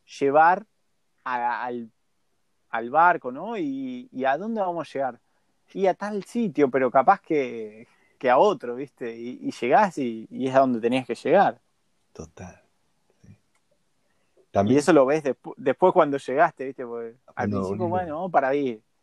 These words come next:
Speaker 1: Y cuando llegaste, "Guau, qué buen lugar". Y, y empezá-,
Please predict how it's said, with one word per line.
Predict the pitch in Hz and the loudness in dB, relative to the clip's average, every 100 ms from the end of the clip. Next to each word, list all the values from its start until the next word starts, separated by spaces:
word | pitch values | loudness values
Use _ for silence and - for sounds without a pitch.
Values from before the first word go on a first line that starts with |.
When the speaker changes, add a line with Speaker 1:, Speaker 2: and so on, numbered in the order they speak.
| _ | _
Speaker 1:
Y | 127 | -4
cuando | 139 143 | -2 -2
llegaste, | 127 175 - | -2 -6 -4
"Guau, | 165 185 - 160 - | -6 -4 -4 -4 -6
qué | 170 | 0
buen | 175 175 165 | 0 0 0
lugar". | 156 185 208 190 147 | 2 4 4 4 0
Y, | 143 - _ _ _ | -6 -8 _ _ _
y | - | -6
empezá-, | 131 123 - | -6 -6 -12